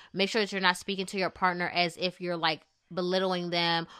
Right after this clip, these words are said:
or downplaying them, but more as though, more as though that they are, like, your equal. You're speaking to them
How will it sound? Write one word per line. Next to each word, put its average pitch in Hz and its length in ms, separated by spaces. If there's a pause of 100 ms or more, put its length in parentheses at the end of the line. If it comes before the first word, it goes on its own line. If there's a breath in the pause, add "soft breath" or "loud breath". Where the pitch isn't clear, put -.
or 180 120
downplaying 175 680
them, 165 180
but 151 160
more 175 280
as 165 180
though, 160 320 (160)
more 196 220
as 190 100
though 175 240
that 170 180
they 175 160
are, 160 220
like, 151 260
your 165 340
equal. 180 360
You're 165 160
speaking 190 520
to 175 140
them 139 260